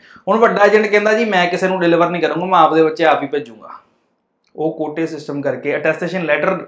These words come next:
ਕਰਕੇ ਅੱਜ ਉਹ ਜਿਹੜੀ variety volume ਸੀਗੀ ਉਹ ਘੱਟ ਗਈ ਹੈ। So ਹੁਣ ਜਿਹੜੇ ਵੀ applicant Canada visa ਲੈਣਾ ਚਾਹੁੰਦੇ ਆ,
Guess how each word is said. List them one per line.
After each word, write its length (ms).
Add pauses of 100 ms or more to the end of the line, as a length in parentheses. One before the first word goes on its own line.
(100)
ਕਰਕੇ 400 (680)
ਅੱਜ 200 (320)
ਉਹ 140
ਜਿਹੜੀ 640
variety 560
volume 380
ਸੀਗੀ 380 (280)
ਉਹ 180
ਘੱਟ 140
ਗਈ 240
ਹੈ। 80 (560)
So 100
ਹੁਣ 140
ਜਿਹੜੇ 260
ਵੀ 140
applicant 560 (720)
Canada 420
visa 240
ਲੈਣਾ 280
ਚਾਹੁੰਦੇ 420
ਆ, 20